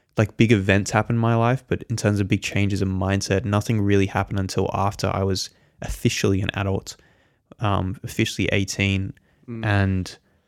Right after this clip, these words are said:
Speaker 1: going to uni for me was just a big, as I think I've touched on it before, a big fresh start, which was amazing for me because, like, socially, school ended really badly.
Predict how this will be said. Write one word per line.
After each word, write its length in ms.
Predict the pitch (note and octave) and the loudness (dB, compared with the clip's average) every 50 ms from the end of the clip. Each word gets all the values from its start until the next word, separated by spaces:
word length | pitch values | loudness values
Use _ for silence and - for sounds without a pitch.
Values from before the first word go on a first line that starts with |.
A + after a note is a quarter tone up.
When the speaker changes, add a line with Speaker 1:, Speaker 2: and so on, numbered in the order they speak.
| _ _ _ _ _ _ _ _ _ | _ _ _ _ _ _ _ _ _
Speaker 1:
going 220 | - A2+ A2 A2+ G#2+ | 4 6 6 6 4
to 100 | - G#2+ | 4 2
uni 360 | G2+ G2 G#2 G#2+ G#2+ G#2 G#2 | 2 4 4 4 4 4 2
for 140 | G2 - G2 | 0 0 0
me 220 | G2 G2 G2 F#2+ F#2+ | 2 2 4 4 2
was 140 | F#2+ F2+ | 2 0
just 180 | - G2 - - | -2 -4 -4 -4
a 40 | F#2+ | -4
big, 280 | - G2 F#2+ - - - - - - | -4 -4 -4 -4 -8 -16 -18 -10 -8
as 140 | G#2+ G2 - | -8 -6 -4
I 100 | - - | -4 -6
think 220 | - - A2+ G2+ | -4 -4 -4 -4
I've 60 | G2+ | -4
touched 220 | - - G2+ - - | -4 -6 -6 -6 -6
on 80 | G2 | -8
it 40 | G#2 | -10
before, 260 | G#2 - - G2+ G2 | -10 -8 -6 -4 -4
a 40 | G2 | -4
big 240 | G2 - F#2 F#2+ - | -2 -4 -4 -4 -6
fresh 360 | - - - G2 F#2 - - | -10 -6 -4 -2 -2 -2 -2
start, 320 | - - G2 G2 F#2+ F#2 - | -2 0 0 0 0 -2 -4
which 160 | - - - | -6 -8 -8
was 140 | G2 G2 - | -8 -6 -6
amazing 560 | - G2+ G2 F#2+ G2 G2 G2 G2 C#3 B2+ G#2+ | -6 -4 -2 -2 0 0 0 -2 -2 -6 -6
for 240 | - - G#2 G2+ G2 | -6 -4 -4 -2 -2
me 260 | G2 F#2+ G2 G2 - - | -2 -2 -4 -4 -6 -6
because, 400 | A2+ - G#2+ G2 G2+ - - - | -6 -4 -4 -4 -4 -4 -4 -4
like, 180 | - G2 - - | -4 -6 -6 -6
socially, 680 | - - G#2 G2+ - - G#2+ G2+ G2+ G2 G2 G2+ - - _ - | -4 -2 -2 -2 -2 -2 -2 0 0 0 -2 -4 -6 -12 _ -14
school 320 | - - - G#2+ G2+ F#2+ | -10 -6 -2 -2 0 0
ended 260 | F#2+ G2 F#2 F#2+ - | 0 -2 -4 -4 -4
really 220 | - F#2+ F#2+ F#2+ F#2 | -2 -2 -2 -2 -2
badly. 520 | - G2 F#2+ G2 F#2+ G2 G2+ G2+ G#2 | -2 -4 -4 -4 -2 -2 -2 -4 -4